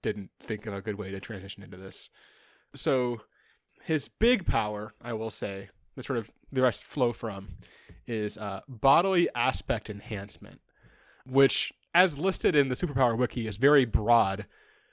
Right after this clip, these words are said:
Um, especially as saying that, like, the user can select any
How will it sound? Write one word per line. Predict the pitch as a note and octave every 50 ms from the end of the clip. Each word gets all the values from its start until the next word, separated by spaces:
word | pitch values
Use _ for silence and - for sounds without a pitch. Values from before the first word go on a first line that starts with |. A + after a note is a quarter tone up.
| _ _ -
Um, | A#2 A2+ A2 A#2+
especially | B2 - F3 E3 - E3+
as | D#3 -
saying | - E3+ D3+ C#3+ D3
that, | C#3
like, | A#2+ A#2 A#2+ C3 - _ _ _ _ -
the | - B2 C#3
user | C#3+ F3 F3 F3+
can | E3+ F3+ E3
select | - - D3+ D3+ D3+ D3 - - -
any | D3 D3 D#3+ D#3 D#3+ D#3 D#3 D3+ C#3